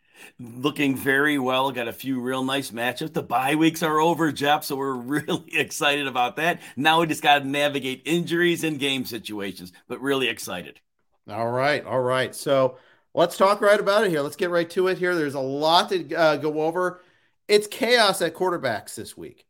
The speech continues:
Speaker 2: Uh, we may have six brand new quarterbacks this week. You never see that in the fantasy playoffs.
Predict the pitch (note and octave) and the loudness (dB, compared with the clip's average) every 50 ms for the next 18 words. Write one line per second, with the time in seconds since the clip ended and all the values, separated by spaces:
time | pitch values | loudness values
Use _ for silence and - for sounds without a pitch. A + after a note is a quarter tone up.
0 | _ - A#2+ C#3 C#3 - E3+ G3+ B3 C#4+ D4 C4 A3 E3 A#2+ - - - - G#3+ | _ -12 -10 -10 -10 -6 -6 -4 0 0 2 2 2 2 0 -2 -6 -6 -4 -4
1 | A3+ G#3+ - C#3+ B2+ D3 D3+ E3 E3+ D#3+ D#3+ D3+ D#3+ - D#3 D3 C#3+ B2+ A2+ A2 | -6 -6 -6 -4 -2 0 0 0 0 -2 -2 -4 -4 -4 -2 -2 -2 -2 -4 -4
2 | G#2+ G#2 - - A2 - - A2+ G#2+ A2 C3 C#3 C#3+ D3 D3+ D#3+ E3 E3+ F3+ D#3+ | -6 -6 -8 -10 -12 -10 -8 -8 -8 -8 -8 -8 -8 -4 -2 -2 0 0 -2 -4
3 | - - D#3+ D3+ C#3 C#3+ C3+ C3 C3 B2 A2 - C3 B2 A#2+ A#2+ - A#2+ G#2+ - | -2 -4 -4 0 2 2 2 2 0 -4 -8 -8 -6 -6 -6 -6 -6 -10 -8 -4
4 | A#2+ A#2 A2+ A2+ A#2 A#2 - | -2 -2 0 0 -2 -4 -6